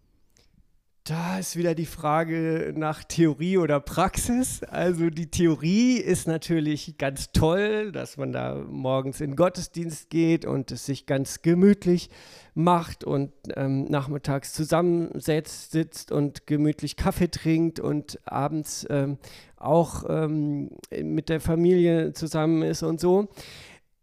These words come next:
Allerdings, da ich ja die Fragen ehrlich beantworten soll, muss ich sagen, diese Theorie trifft auch nicht immer zu. Ich habe immer am Montagmorgens relativ dichtes Programm, auch mit Lehrveranstaltungen und so. Und oft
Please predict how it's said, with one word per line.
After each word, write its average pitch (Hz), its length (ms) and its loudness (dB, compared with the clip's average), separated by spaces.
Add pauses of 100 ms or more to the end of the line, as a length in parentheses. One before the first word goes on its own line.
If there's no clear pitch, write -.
(200)
Allerdings, 175 580 0 (500)
da 160 180 4
ich 180 140 0
ja 156 160 4
die 165 160 -6
Fragen 165 320 4
ehrlich 226 420 0
beantworten 143 640 0
soll, 160 420 4
muss 180 220 0
ich 180 100 -4
sagen, 170 580 0
diese 165 300 -2
Theorie 165 380 2
trifft - 340 2
auch 151 140 2
nicht 139 180 -4
immer 131 240 4
zu. 113 300 -2
Ich 113 160 -4
habe 135 180 -2
immer 135 200 0
am 135 120 -2
Montagmorgens 151 1120 4
relativ 147 380 -2
dichtes 160 360 -2
Programm, 160 480 0
auch 151 140 2
mit 151 200 0
Lehrveranstaltungen 151 920 0
und 147 100 0
so. 156 200 4
Und 143 280 0
oft 160 240 2